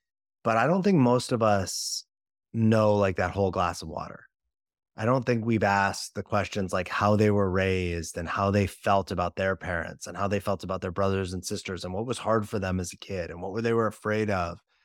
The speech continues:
and what they wanted most. Like, what did they, what was their biggest dream when they were a kid? You know, where, when was their heart broken the first time? Um, what I was thinking about when you said that is, like, we actually don't know our dads.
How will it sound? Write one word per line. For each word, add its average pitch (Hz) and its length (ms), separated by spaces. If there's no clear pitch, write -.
and 101 100
what 123 120
they 190 100
wanted 117 560
most. - 560
Like, 110 160
what 110 120
did 160 100
they, 196 160
what 127 180
was 156 140
their 175 120
biggest 131 380
dream 120 320
when 110 120
they 110 100
were 123 180
a 104 80
kid? - 320
You 110 100
know, 107 120
where, 127 400
when 120 260
was 143 140
their 113 200
heart 107 260
broken 90 400
the 95 100
first 90 320
time? - 340
Um, 92 460
what 117 220
I 110 160
was 107 240
thinking 113 320
about 95 280
when 90 120
you 87 80
said 139 260
that 107 140
is, 92 120
like, 98 140
we 110 140
actually 139 260
don't 104 300
know 113 240
our 92 120
dads. - 680